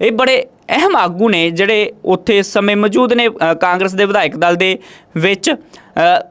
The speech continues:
ਤੇ ਇਹਨਾਂ ਨੂੰ ਕਿਉਂ ਨਹੀਂ ਲਾਇਆ ਗਿਆ? ਇਹ ਇੱਕ ਹੁਣ ਸਵਾਲ ਹੈ। ਇਹ ਸਵਾਲ ਦਾ ਜਵਾਬ ਜਾਂ ਤਾਂ ਕਾਂਗਰਸ ਦੇ ਸਕਦੀ ਹੈ ਜਾਂ ਭਗਵੰਤ ਮਾਨ ਕਿ ਰਾਣਾ ਗੁਰਜੀਤ ਨੂੰ ਐਡੀ ਦੂਰੋਂ ਪਿਕ ਐਂਡ ਚੂਜ਼ ਕਿਵੇਂ ਕੀਤਾ ਗਿਆ, ਅ, ਇੱਕ ਅਹਿਮ ਸਵਾਲ ਹੈ। ਕਾਂਗਰਸ ਨੇ ਨਾਂ ਭੇਜਿਆ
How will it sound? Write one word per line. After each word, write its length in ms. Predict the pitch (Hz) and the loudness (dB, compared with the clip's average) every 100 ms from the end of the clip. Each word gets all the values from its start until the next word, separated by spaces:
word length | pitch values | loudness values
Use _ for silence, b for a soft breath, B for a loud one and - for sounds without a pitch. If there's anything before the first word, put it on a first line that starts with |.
| _ _ _ | _ _ _
ਤੇ 60 | 240 | 0
ਇਹਨਾਂ 340 | - 339 330 | 0 0 2
ਨੂੰ 120 | 302 | 2
ਕਿਉਂ 160 | 285 233 | 2 2
ਨਹੀਂ 120 | 226 | 2
ਲਾਇਆ 300 | 214 208 208 | 2 2 0
ਗਿਆ? 260 | 196 196 - - | 0 -2 -4 -2
ਇਹ 220 | 202 226 | 2 2
ਇੱਕ 180 | 214 208 | 0 -4
ਹੁਣ 240 | 190 190 | 0 -2
ਸਵਾਲ 600 | 190 - 151 131 131 196 | -2 -4 0 2 2 2
ਹੈ। 260 | 156 156 160 B - | 0 -2 -6 B -6
ਇਹ 80 | 190 | -4
ਸਵਾਲ 400 | - 139 123 135 | 0 0 0 0
ਦਾ 120 | 185 | 0
ਜਵਾਬ 320 | 196 190 185 | 2 0 0
ਜਾਂ 160 | 180 175 | 0 0
ਤਾਂ 100 | 156 | -2
ਕਾਂਗਰਸ 440 | 139 131 147 165 | -2 -2 -2 -2
ਦੇ 140 | 185 | -4
ਸਕਦੀ 420 | 185 202 190 196 196 | -2 -2 -4 -2 0
ਹੈ 60 | |
ਜਾਂ 140 | 185 180 | 0 -2
ਭਗਵੰਤ 360 | 185 175 135 147 | -2 0 -2 -2
ਮਾਨ 200 | 175 196 | -2 -2
ਕਿ 140 | 220 | -2
ਰਾਣਾ 240 | 185 131 151 | -2 -2 -2
ਗੁਰਜੀਤ 400 | 180 175 190 214 | -4 -2 -2 0
ਨੂੰ 120 | 220 | 0
ਐਡੀ 220 | 185 214 208 | 0 -4 -4
ਦੂਰੋਂ 260 | 160 165 233 | 0 2 2
ਪਿਕ 280 | 240 208 208 | 0 -4 -2
ਐਂਡ 120 | 208 | -4
ਚੂਜ਼ 300 | 202 202 190 | -2 -4 -2
ਕਿਵੇਂ 260 | 202 185 170 | -2 -2 -2
ਕੀਤਾ 340 | 175 170 190 | -4 0 0
ਗਿਆ, 300 | 196 175 151 | 0 -2 -2
ਅ, 580 | - - - - 151 151 | -6 -20 -20 -4 0 2
ਇੱਕ 260 | 185 185 - | 0 -2 -2
ਅਹਿਮ 160 | 226 | -2
ਸਵਾਲ 420 | 196 170 143 165 | -2 -2 0 0
ਹੈ। 180 | 156 151 - - | -2 -4 -12 -4
ਕਾਂਗਰਸ 420 | 156 156 180 202 | -2 0 -2 0
ਨੇ 120 | 214 | 0
ਨਾਂ 240 | 220 190 196 | 0 0 2
ਭੇਜਿਆ 520 | 220 170 180 180 | 0 0 0 0